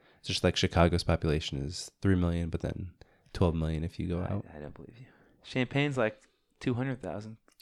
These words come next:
Speaker 1: With
Speaker 2: Champaign
Speaker 1: stu-,
Speaker 2: Urbana.
Speaker 1: with students, yeah. Columbus is actually close to
Speaker 2: We could
Speaker 1: passing
Speaker 2: have a
Speaker 1: up
Speaker 2: major league team.
Speaker 1: Cleveland.
Speaker 2: Wow. Okay, well, you can subscribe to our podcast on iTunes.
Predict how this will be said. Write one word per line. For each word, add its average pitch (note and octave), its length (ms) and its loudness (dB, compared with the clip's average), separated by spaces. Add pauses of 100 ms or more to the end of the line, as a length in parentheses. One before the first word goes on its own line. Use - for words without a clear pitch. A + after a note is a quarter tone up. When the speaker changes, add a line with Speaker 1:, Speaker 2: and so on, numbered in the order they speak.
(240)
Speaker 1:
With F#2+ 120 4
Speaker 2:
Champaign A2+ 200 2
Speaker 1:
stu-, G#2+ 60 4
Speaker 2:
Urbana. G2+ 220 0
Speaker 1:
with G2 120 4
students, E2+ 420 0
yeah. F2 140 0 (180)
Columbus A#2 420 6
is F#2+ 140 2
actually F#2+ 280 2
close F#2+ 260 2
to G2 80 -4
Speaker 2:
We A2 100 -2
could F#2 80 4
Speaker 1:
passing A2+ 140 4
Speaker 2:
have G#2 60 6
a G#2 40 10
Speaker 1:
up G2+ 40 10
Speaker 2:
major G#2 240 2
league G#2 160 -2
team. A#2 280 -6 (180)
Speaker 1:
Cleveland. F2+ 380 4 (1400)
Speaker 2:
Wow. D2 240 -12 (1300)
Okay, D3 320 10
well, G#2 160 6
you C3 140 4
can C3+ 200 -2
subscribe A#2+ 380 2
to B2 60 4
our A2 60 4
podcast A2 380 0
on G2 60 -8
iTunes. F#2+ 540 -6